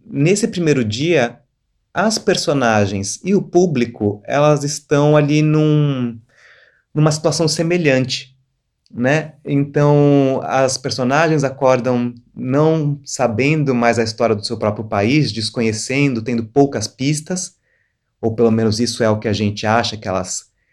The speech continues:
que elas sabem, né? E os espectadores também.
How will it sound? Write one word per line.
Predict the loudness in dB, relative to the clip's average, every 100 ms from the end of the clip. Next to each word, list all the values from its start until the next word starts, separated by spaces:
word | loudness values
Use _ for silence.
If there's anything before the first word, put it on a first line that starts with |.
| _ _ _
que | -4
elas | -2 -2 -4 -6 -10 -12 _
sabem, | -10 -4 -2 -2 -2 -2
né? | -2 -4 -10 _ _ _ _ _
E | 2 2
os | 2
espectadores | 0 -2 0 0 0 0
também. | -2 0 0 -2